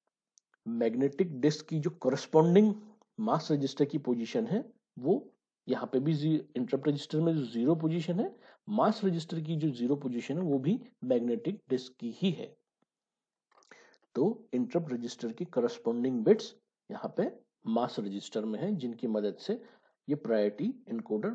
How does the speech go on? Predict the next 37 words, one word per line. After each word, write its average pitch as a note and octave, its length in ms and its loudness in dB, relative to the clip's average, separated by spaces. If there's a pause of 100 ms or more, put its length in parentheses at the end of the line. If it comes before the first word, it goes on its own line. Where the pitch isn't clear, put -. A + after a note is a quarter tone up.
(100)
प्रायोरिटी A#2 400 4
को G3+ 140 8
रिजॉल्व G3+ 320 4
करता - 340 -12
है। - 180 -18 (1400)
कोई D#3+ 200 2
भी F#3 160 4
इंटरप्ट C#3 560 -2
बिट - 260 -4 (120)
और B2+ 120 2
उसकी - 240 -6
कॉरेस्पॉन्डिंग C#3 760 0
मास्क A#2 380 -4
बिट - 240 -2 (1120)
इन F#3 180 2 (380)
एंड F3 300 6
गेट C#3+ 300 4
के D3 140 4
माध्यम A2 420 2
से B2+ 120 -6 (120)
होते A2 220 -2
हुए A2+ 340 0 (640)
इस G3 120 4
प्रायोरिटी G#2+ 500 -2
एनकोडर G2 400 -2
में G2 160 -6
जाती - 300 -14
है। - 140 -18 (100)
तो G#2+ 80 -4
आप G2+ 160 -2
इस A2+ 120 -8
डायग्राम G#2+ 320 0
में G#2+ 120 -4
देख A#2+ 260 -4
पा C3+ 120 0
रहे C#3 120 -2
हैं, D#3 160 -4